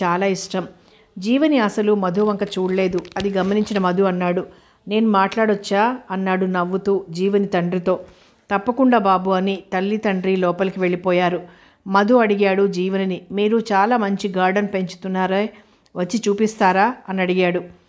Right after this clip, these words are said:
జీవని సీరియస్గా "రండి" అని గార్డెన్లోకి దారి తీసింది. "మీరు చాలా సింపుల్గా ఉన్నారు. నాకు సింపుల్గా ఉన్న వాళ్ళంటే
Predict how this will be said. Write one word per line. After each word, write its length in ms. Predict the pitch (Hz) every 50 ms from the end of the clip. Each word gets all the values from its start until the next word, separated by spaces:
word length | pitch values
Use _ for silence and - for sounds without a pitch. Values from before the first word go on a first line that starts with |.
| _ _ _ _ -
జీవని 440 | 175 175 214 220 226 220 220 220 208
సీరియస్గా 720 | 196 202 202 196 202 208 202 196 202 196 185 185 180 - -
"రండి" 500 | - 185 190 196 208 214 208 196 175 - -
అని 260 | 180 190 208 214 202 185
గార్డెన్లోకి 580 | 185 180 185 185 202 202 202 196 185 185 - 196
దారి 260 | 180 185 180 180 190
తీసింది. 560 | 185 - 196 185 - 196 185 180 190 175 180 - - - - _ _ _ _ _ -
"మీరు 240 | 202 208 226 226 254
చాలా 360 | 247 254 226 202 196 220 247
సింపుల్గా 500 | 233 - 220 202 202 208 202 202 196 190
ఉన్నారు. 380 | 185 185 180 180 180 180 - - - -
నాకు 240 | 196 202 202 202 214
సింపుల్గా 520 | 190 - 214 220 214 214 269 254 254 247
ఉన్న 180 | 226 208 202 196
వాళ్ళంటే 680 | 190 190 190 190 190 185 175 - 220 214 180 - -